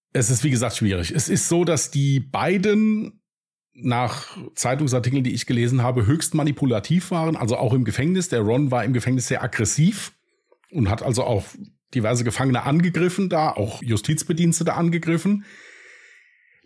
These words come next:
Der Dan hat das etwas subtiler gemacht. Der hat mit Worten, der hat also versucht, Leute gegeneinander auszuspielen, hat dann versucht, auch Leute zu manipulieren, hatte auch Brieffreundschaften nach draußen, wo er auch versucht hat, äh, alleinstehende Mütter mit Kindern in irgendeiner Form zu manipulieren und so.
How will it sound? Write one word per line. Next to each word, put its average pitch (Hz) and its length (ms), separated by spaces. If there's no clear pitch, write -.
Der 127 120
Dan 143 360
hat 180 160
das 165 200
etwas 147 280
subtiler 156 440
gemacht. 107 340
Der 131 140
hat 139 180
mit 143 220
Worten, 135 340
der 98 100
hat 117 120
also 123 160
versucht, 131 320
Leute 127 200
gegeneinander 135 400
auszuspielen, 165 1080
hat 143 160
dann 135 120
versucht, 127 300
auch 95 140
Leute 127 240
zu - 100
manipulieren, 131 880
hatte 127 240
auch - 120
Brieffreundschaften 156 1000
nach 113 100
draußen, 165 560
wo 127 80
er 120 140
auch 147 260
versucht 135 500
hat, 139 360
äh, 110 400
alleinstehende 127 640
Mütter 147 240
mit 120 160
Kindern 180 340
in 143 80
irgendeiner 135 340
Form 139 280
zu 147 120
manipulieren 135 840
und 120 120
so. 131 260